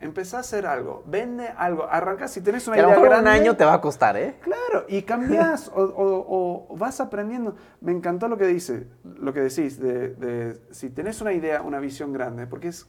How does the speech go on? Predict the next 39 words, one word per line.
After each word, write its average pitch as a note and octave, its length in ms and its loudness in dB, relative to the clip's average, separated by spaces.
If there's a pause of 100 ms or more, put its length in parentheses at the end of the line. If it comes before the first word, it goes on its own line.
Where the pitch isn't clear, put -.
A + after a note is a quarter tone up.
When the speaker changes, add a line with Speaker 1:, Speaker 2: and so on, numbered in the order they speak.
(100)
Speaker 1:
lo C#3+ 160 -10
que C#3 120 -4
les C#3 220 -6
decía. C#3 320 -6 (600)
Sí, G#3 300 -6
si D3+ 160 -12
querés C4+ 320 0
esto, E3+ 520 -2
arranca F3 540 -2
con, F#3 300 -6
y E3+ 80 -2
hay F#3+ 120 2
libros D#3 380 0
de B2+ 80 -2
esto, B2+ 240 -6
pero C3+ 140 -2
el C#3+ 160 0
Lean G3+ 180 2
Startup. C#3 480 -2 (100)
O C3+ 80 -8
sea, D#3+ 180 -4
arranca F3 380 -4
Speaker 2:
Sí, D3 100 0
Speaker 1:
con C#4 280 -6
Speaker 2:
creo - 160 -2
que A3 80 -2
Speaker 1:
una A3+ 100 -2
Speaker 2:
lo - 100 0
vi G3 60 0
por A2+ 100 -2
Speaker 1:
versión, A3 220 0
Speaker 2:
aquí. - 80 -16 (120)
Speaker 1:
eh, - 180 -12 (480)
pequeña F3+ 920 -2
de D#3 100 -6
justamente F3+ 560 -6
esa D#3+ 180 -8
misma D#3+ 280 -10
cosa C#3 360 -10